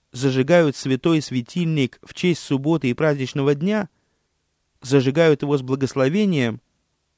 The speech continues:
женщина пронизывает дом светом святости, теплом и красотой, которая светит и украшает весь дом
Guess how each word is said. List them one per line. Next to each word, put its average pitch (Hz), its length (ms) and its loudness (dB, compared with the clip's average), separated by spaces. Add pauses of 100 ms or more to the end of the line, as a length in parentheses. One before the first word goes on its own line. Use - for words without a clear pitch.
(680)
женщина 175 520 2
пронизывает 143 920 0
дом 165 260 2
светом 143 460 -2
святости, 135 760 -2 (480)
теплом 165 720 2
и 143 80 2
красотой, 135 760 0 (640)
которая 143 440 2
светит 175 640 -2
и 156 60 2
украшает 151 800 0
весь 151 320 -2
дом 117 320 2